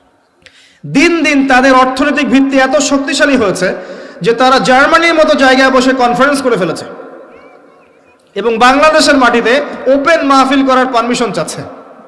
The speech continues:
কোথায় আছেন আপনি? বাংলাদেশে এমনও মানুষ আছে যারা বলছে আমরা শুধু কোরআন মানি, হাদিস মানি না। জি, আপনি অবাক হচ্ছেন?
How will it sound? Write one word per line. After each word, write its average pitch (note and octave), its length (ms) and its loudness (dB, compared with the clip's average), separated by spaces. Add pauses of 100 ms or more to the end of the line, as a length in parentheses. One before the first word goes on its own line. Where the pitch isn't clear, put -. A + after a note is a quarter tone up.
(1300)
কোথায় B3+ 280 -2
আছেন G3+ 220 -4
আপনি? - 200 -8 (1700)
বাংলাদেশে D4 580 0
এমনও D#4 320 2
মানুষ C#4 260 2
আছে A3+ 340 -2 (300)
যারা B3 220 2
বলছে C4+ 300 0
আমরা C4+ 240 2
শুধু D#4 300 -2
কোরআন D4 460 0
মানি, B3+ 300 0 (180)
হাদিস G#3+ 300 -2
মানি F3+ 200 -4
না। C#3 120 -8 (1500)
জি, - 420 -4 (280)
আপনি G#3 160 -4
অবাক B3 180 2
হচ্ছেন? C#4 340 2